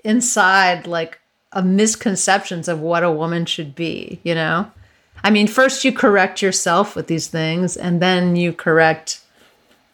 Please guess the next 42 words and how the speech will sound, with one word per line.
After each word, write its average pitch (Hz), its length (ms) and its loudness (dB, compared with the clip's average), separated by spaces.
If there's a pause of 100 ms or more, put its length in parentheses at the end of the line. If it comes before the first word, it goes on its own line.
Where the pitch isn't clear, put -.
(100)
you 196 80 2
know, 165 180 2
the 165 100 0
people 190 300 0
who 185 100 2
are 185 300 4
important 185 460 2
to - 100 -6
you. - 320 -2 (160)
You 254 160 4
know, 247 320 2
if 330 200 2
you 311 100 4
can 294 160 0
have 254 180 4
a 226 60 0
sense 220 260 0
of 220 60 -4
humor 269 260 2
about 196 280 4
it, 185 40 6
I 190 40 4
mean, 214 160 2
one 262 120 4
of 254 80 6
the 226 80 6
bad 185 340 2
things 180 280 -2
about 170 380 -2
where 180 200 2
we 170 160 -2
are 160 400 0
as 170 240 -6
a 175 60 -2
culture 170 460 0
at 165 100 0
the, 165 240 -2
at - 160 -6
this 165 160 -4
moment 165 640 -4
is 165 220 -2
that 160 200 2